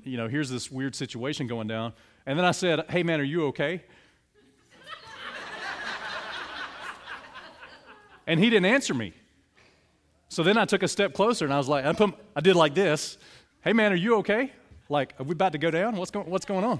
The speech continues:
right here?" And he goes, "Oh, I'm just looking at your sh-, I'm just reading your shirt." And, and it talked about dead man,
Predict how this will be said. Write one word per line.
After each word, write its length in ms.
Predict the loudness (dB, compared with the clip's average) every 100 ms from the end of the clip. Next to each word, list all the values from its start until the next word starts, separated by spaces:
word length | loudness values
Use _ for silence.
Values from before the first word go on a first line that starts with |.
| -4
right 140 | 0 2
here?" 120 | 0 -4 -20 -20 -20 -20 -20 -20 _
And 100 | 2
he 60 | 6
goes, 160 | 8
"Oh, 80 | 8
I'm 140 | 8 6
just 160 | 6
looking 220 | 6 6
at 80 | 2
your 120 | 2
sh-, 140 | 0 -4 -4
I'm 100 | -2
just 180 | 0 -2 -4
reading 220 | 0 0
your 100 | 0
shirt." 480 | 0 0 -2 -4 -12 _ _ _ _ _ _ -8
And, 180 | -6
and 240 | -6 -6 -6
it 60 | -2
talked 200 | -2 0
about 320 | 0 -2 0
dead 220 | 0 2
man, 520 | 0 0 -2 -4 -6